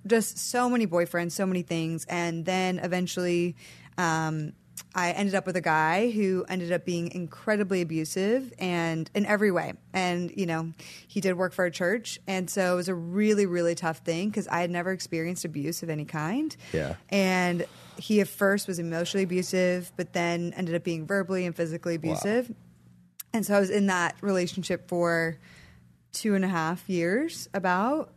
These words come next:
Speaker 1: Um,
Speaker 2: Was that your longest relationship?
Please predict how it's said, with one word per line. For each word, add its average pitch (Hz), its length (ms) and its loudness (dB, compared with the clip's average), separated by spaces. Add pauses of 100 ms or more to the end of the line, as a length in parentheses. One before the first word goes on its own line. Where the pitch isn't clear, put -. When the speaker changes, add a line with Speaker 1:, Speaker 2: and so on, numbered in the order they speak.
(160)
Speaker 1:
Um, 175 680 0
Speaker 2:
Was 110 100 -4
that 123 120 0
your 147 120 4
longest 113 400 2
relationship? 117 580 2